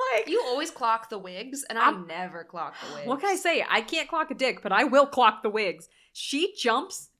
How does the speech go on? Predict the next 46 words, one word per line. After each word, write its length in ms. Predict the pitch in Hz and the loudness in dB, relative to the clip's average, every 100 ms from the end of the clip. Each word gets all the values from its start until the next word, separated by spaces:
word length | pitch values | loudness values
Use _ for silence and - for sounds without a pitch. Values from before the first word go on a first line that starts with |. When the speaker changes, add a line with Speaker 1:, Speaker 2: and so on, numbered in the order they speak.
| - | -6
Speaker 1:
and 160 | 262 | -4
for 100 | 226 | -4
the 100 | 247 220 | -4 -6
split 340 | - 269 277 | -6 -8 -6
second, 380 | - 226 226 170 | -8 -8 -8 -10
she 220 | - - 269 | -10 -8 -6
just 180 | 294 - | -8 -8
has, 220 | 269 254 | -10 -8
like, 100 | 233 | -8
a 80 | 254 | -8
short, 640 | - - 220 254 269 _ | -10 -6 -4 -4 -6 _
curly, 460 | - 285 240 269 254 | -6 -4 -4 -6 -6
like, 300 | 233 220 220 | -8 -8 -8
blonde 440 | 220 202 220 220 | -6 -4 -4 -6
wig, 400 | 202 214 190 170 - | -4 -2 -2 -4 -8
and 160 | 220 | -6
not 180 | 214 220 | -4 -2
even 140 | 240 226 | -4 -4
a 60 | |
little 300 | 190 202 240 220 | -4 0 2 2
bit, 160 | 202 | 0
like, 140 | 180 170 | -4 -6
she's 120 | 180 | -8
like, 140 | - - | -6 -2
"Huh," 460 | 415 339 262 208 190 | 2 4 4 2 0
and 120 | 226 | -4
she, 100 | 262 | -2
like, 420 | 233 - _ - - 285 | -2 -4 _ -20 -12 -12
<laughs> 180 | _ _ | _ _
jumps 460 | - - 285 330 - | -6 -4 -4 -6 -14
with 120 | 277 | -10
this 120 | 262 | -10
wig. 260 | 262 254 240 - - - - | -8 -10 -10 -12 -18 -18 2
And 160 | 277 269 | 2 6
then 360 | 370 233 247 - _ _ - | 4 4 -2 -14 _ _ -6
they 140 | 208 | -6
cut 260 | 214 214 202 | -2 -4 -4
to 80 | |
her, 180 | 190 208 | -6 -6
like, 160 | 180 175 | -6 -6
falling 480 | - 190 202 254 302 _ | -4 -2 -2 -8 -12 _
back 240 | 262 240 - | 2 2 0
to 80 | |
the 120 | 226 262 | -6 -6
straight 340 | - 240 247 | -6 -10 -12
hair. 160 | - | -16